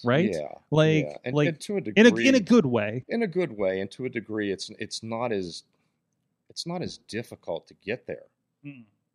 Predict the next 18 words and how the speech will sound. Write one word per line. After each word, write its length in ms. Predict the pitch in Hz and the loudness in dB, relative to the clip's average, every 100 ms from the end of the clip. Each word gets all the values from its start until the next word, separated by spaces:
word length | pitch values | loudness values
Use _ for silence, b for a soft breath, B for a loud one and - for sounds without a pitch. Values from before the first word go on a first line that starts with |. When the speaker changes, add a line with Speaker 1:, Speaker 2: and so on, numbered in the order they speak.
| _ | _
Speaker 2:
right 220 | 101 87 - | -6 -6 -6
now. 80 | 82 | 4
Speaker 1:
If 200 | 214 208 | 6 6
you're 120 | 196 196 | 4 2
talented 500 | - 156 147 143 135 | 4 2 4 4 4
and 120 | 127 | 2
have 60 | |
Speaker 2:
If 40 | 127 | 0
you're 60 | |
Speaker 1:
something 260 | 117 123 120 | 0 0 2
to 60 | 120 | 2
Speaker 2:
talented 320 | 117 110 101 | 2 0 -2
Speaker 1:
offer. 40 | 92 | -4
Speaker 2:
enough 160 | 87 | -6
and 80 | 98 | -6
offer, 220 | 87 - | -8 -6
Speaker 1:
Yes. 140 | 143 120 | 0 2
Speaker 2:
right. 200 | 87 | 0